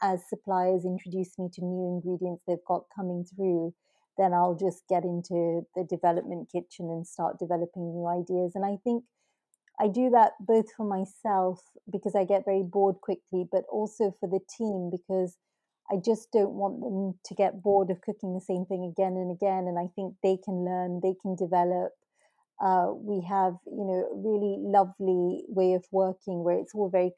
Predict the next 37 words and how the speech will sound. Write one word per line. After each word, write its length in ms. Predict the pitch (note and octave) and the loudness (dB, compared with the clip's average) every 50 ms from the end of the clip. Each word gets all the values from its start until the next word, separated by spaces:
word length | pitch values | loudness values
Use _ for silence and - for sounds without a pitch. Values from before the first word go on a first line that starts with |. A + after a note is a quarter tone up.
| - | -6
collaborative. 640 | G3 F#3 F3+ F3+ F3 - F#3 F3 - - F3 F3 F3 | -2 0 0 0 0 -2 -4 -6 -2 -4 -4 -4 -4
So 200 | - - F#3+ F3+ | -4 -6 -4 0
I'll 280 | F3 F3 F3 F3+ F3 - _ _ _ _ _ _ _ - | 2 2 2 0 -2 -6 _ _ _ _ _ _ _ 0
develop 360 | G#3 F#3 G3+ G3+ G3 F#3+ F#3+ - | 4 6 6 6 6 4 2 0
a 40 | F#3 | -4
dish, 460 | E3 F#3 F3+ F3 F3 E3+ - - - - | -2 0 0 0 0 -2 -4 -10 -10 -4
we'll 140 | G3 F#3+ F#3 | -2 -2 0
all 220 | F#3+ F#3+ F#3 F3+ | 0 0 0 -2
sit 260 | - - G3+ - - - | -2 -4 -6 -6 -4 -4
down, 280 | F3+ E3+ F3 F3 F3 | -2 -2 -2 -2 -2
we'll 100 | F3 F3+ | -2 -4
all 260 | - - G3 F#3+ F#3+ F#3 - | -4 -2 -2 -4 -4 -4 -4
taste 280 | G3+ F#3 F3 - - _ | -4 -4 -4 -4 -6 _
it 120 | F#3 - - | -8 -8 -8
together, 560 | - F3 F3 F3+ F3 E3+ D#3+ F#3 F3+ F3+ - - - | -12 -4 0 0 0 2 0 0 0 0 -2 -2 -4
everyone 440 | F#3 E3+ F#3+ F#3 F3+ F#3 F#3 F3+ F3 | -4 -2 0 -2 0 -2 -2 -2 0
will 220 | F3 F3 E3+ F3 - _ - | 2 2 0 0 -4 _ -8
feed 180 | G3 F#3+ E3+ D#3+ - | -8 -8 -8 -4 -2
back, 280 | F3+ F3 F3+ F3+ G#3 - - _ _ _ _ _ _ _ _ - | 0 0 0 -2 -4 -8 -10 _ _ _ _ _ _ _ _ -8
put 140 | G#3 G3+ - | -8 -2 2
their 180 | G3 F#3 F3+ | 4 4 4
input 400 | F#3 F3+ F3 F3 - G3+ F#3+ F3+ - | 4 0 -2 -6 -4 -6 -6 -4 -4
in, 320 | - F#3 F3+ F3 F3+ F3+ F#3+ - - - | -2 0 0 0 0 -2 -6 -8 -10 -8
and, 340 | G#3+ G3+ G3 F#3+ G3 G#3 - - | -6 -4 -4 -4 -4 -6 -8 -8
and 140 | - G#3 G3 | -6 -4 -4
then 240 | G3+ G3+ G3+ G3 F#3 | -4 -4 -4 -4 -4
we, 320 | G3+ G3 G3 G3 G3 G#3 - - | -4 -2 -2 -2 -2 -4 -6 -6
we 200 | G3+ G3 G3 F#3+ | -6 -6 -6 -6
sort 220 | F3 - - G3 F3 | -8 -8 -6 -4 -4
of 80 | F#3 F#3 _ | -4 -4 _
think 200 | A3 G3+ F#3+ - | -6 -4 -4 -4
about 280 | F3 F#3 F#3 F#3 F3+ - | -2 0 0 0 0 0
how 100 | G3+ F#3+ | -4 -2
we're 140 | G3 F#3+ F#3 | -2 -2 -2
gonna 180 | - G3 F#3 | -2 -4 -4
present 400 | F3+ - G#3 F#3 F3 G3+ F#3+ F#3 - | -4 -6 -6 -2 -2 -2 -2 0 -2
that 160 | F#3 F#3+ F#3+ | -2 -4 -2